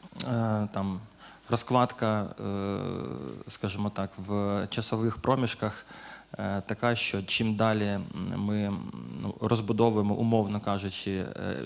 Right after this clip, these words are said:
військову воєнну економіку, е, тим більше у нас створюється нових, е, потреб в таких фахівцях, і тим менше, насправді, цих фахівців, ну, їх і не було багато. На жаль, політехнічна освіта в Україні не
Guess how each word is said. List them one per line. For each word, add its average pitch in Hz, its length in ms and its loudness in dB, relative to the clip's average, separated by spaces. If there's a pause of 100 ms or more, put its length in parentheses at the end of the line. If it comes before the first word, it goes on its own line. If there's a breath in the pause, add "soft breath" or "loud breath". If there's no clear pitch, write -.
військову 104 540 0
воєнну 104 400 0
економіку, 117 640 -4 (800 loud breath)
е, 101 320 0
тим 117 160 4
більше 107 720 2
у 98 200 -2
нас 104 240 0
створюється 101 640 -2
нових, 104 520 -2
е, 98 360 -4
потреб 113 340 0 (320)
в 113 180 0
таких 110 300 -4
фахівцях, 107 720 -4
і 120 120 -2
тим 104 220 -2
менше, 110 300 0
насправді, 104 340 -2
цих - 160 -8
фахівців, - 720 -4
ну, 131 120 2
їх 117 180 2
і 120 40 2
не 113 80 2
було 104 280 2
багато. 107 500 -2 (380 loud breath)
На 104 60 2
жаль, 104 140 0
політехнічна 104 600 0
освіта 98 340 -4
в 95 60 -2
Україні 95 400 -2
не 95 340 -2